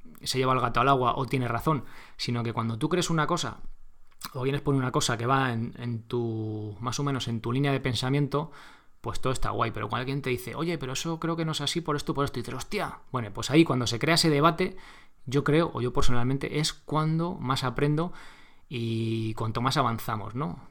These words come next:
Entre todos ahí. Bueno, ya os digo, yo también di bastante la brasa preguntando, yo creo que, que fui de los que más preguntó, no sé si el año que viene me dejarán pasar o, o me cobrarán la entrada más cara o algo así, ¿vale? Porque di bastante la chapa. Y luego además, cuando salían los ponentes,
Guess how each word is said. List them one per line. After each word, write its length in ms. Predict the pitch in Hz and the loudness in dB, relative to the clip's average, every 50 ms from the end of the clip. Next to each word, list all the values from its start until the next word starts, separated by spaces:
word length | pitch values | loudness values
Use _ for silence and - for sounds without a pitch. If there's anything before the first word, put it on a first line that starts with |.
| - | -12
Entre 240 | 131 117 107 110 107 | -10 -10 -8 -8 -6
todos 300 | - 117 110 113 117 - | -6 -6 -6 -6 -8 -10
ahí. 180 | - - - - - - - - - - | -14 -16 -18 -20 -20 -20 -20 -20 -14 -8
Bueno, 240 | - 120 107 104 107 | -8 -6 -6 -6 -6
ya 100 | 120 123 | -6 -6
os 80 | 123 110 | -6 -6
digo, 240 | 113 104 101 107 - - - - - - - - - - - - _ | -6 -6 -8 -10 -12 -16 -18 -18 -18 -18 -20 -20 -20 -20 -20 -20 _
yo 320 | - 139 131 120 123 135 135 | -12 -10 -6 -4 -2 0 2
también 460 | 156 143 147 147 143 143 135 139 - | 4 4 4 4 4 2 0 -2 -4
di 140 | - 127 131 | -4 -2 -2
bastante 360 | 127 120 - - 127 117 - | -2 -2 -2 -4 -4 -2 -2
la 100 | 117 113 | -2 -2
brasa 280 | 113 117 117 117 117 113 | -2 -2 -2 -2 -4 -4
preguntando, 600 | - 110 107 110 110 107 123 123 143 151 156 156 | -4 -4 -4 -4 -4 -2 -2 0 0 0 -2 -4
yo 100 | 131 117 | -4 -4
creo 120 | 120 131 127 | -4 -4 -4
que, 180 | 123 120 117 - - _ | -4 -6 -8 -12 -18 _
que 100 | - 113 | -12 -8
fui 140 | - - 127 | -4 -2 -2
de 60 | 120 | -2
los 100 | 113 107 | -2 -4
que 80 | - 113 | -6 -6
más 120 | 120 110 | -6 -6
preguntó, 460 | - - 123 120 113 113 113 107 143 131 | -4 -4 -4 -2 -2 -4 -4 -4 -4 -6
no 80 | 127 | -4
sé 80 | 117 135 | -4 -4
si 140 | - - 131 | -4 -2 -2
el 20 | |
año 180 | 127 127 127 117 | -2 -2 -2 -2
que 60 | 117 | -2
viene 180 | 120 123 120 | -2 -2 -2
me 100 | 110 110 | -2 -4
dejarán 360 | 107 104 - 117 117 117 117 113 | -4 -6 -4 -4 -2 -2 -2 0
pasar 420 | - 107 - - 127 139 147 139 | 0 0 0 0 0 0 0 0
o, 80 | 131 120 | 0 0
o 560 | 117 113 110 107 110 107 107 110 - - - | -2 -2 -2 -4 -4 -4 -6 -8 -8 -8 -8
me 120 | 107 110 | -8 -6
cobrarán 320 | - 113 107 110 113 120 123 | -6 -4 -4 -2 -2 -2 -2
la 40 | |
entrada 280 | 120 117 - 117 113 113 | -2 -2 -2 -2 -2 -2
más 180 | 110 110 107 - | -2 -2 -4 -2
cara 240 | - 127 127 127 | -2 -2 0 0
o 80 | 120 117 | 0 -2
algo 140 | 113 110 104 | -2 -2 -4
así, 200 | 104 - 110 107 | -6 -6 -8 -6
¿vale? 200 | 107 120 131 113 | -6 -6 -6 -6
Porque 240 | 110 107 104 107 107 | -8 -8 -8 -8 -6
di 60 | 113 | -6
bastante 680 | 117 113 - - 120 117 - - 120 117 117 117 113 110 | -6 -6 -4 -4 -6 -4 -4 -4 -4 -4 -4 -4 -4 -6
la 120 | 107 107 | -6 -6
chapa. 360 | - - 123 113 - 107 - | -4 -4 -4 -4 -4 -4 -4
Y 60 | 107 117 | -4 -4
luego 200 | 120 123 123 131 | -2 -2 0 0
además, 300 | 131 127 123 117 110 - | 0 0 0 0 -2 -2
cuando 220 | - 110 113 113 | -4 -4 -4 -4
salían 300 | 110 113 110 123 123 127 | -4 -2 -2 -2 0 0
los 80 | 131 - | 0 0
ponentes, 560 | - 123 123 131 139 135 160 165 170 160 | 0 2 2 2 2 2 2 0 0 -2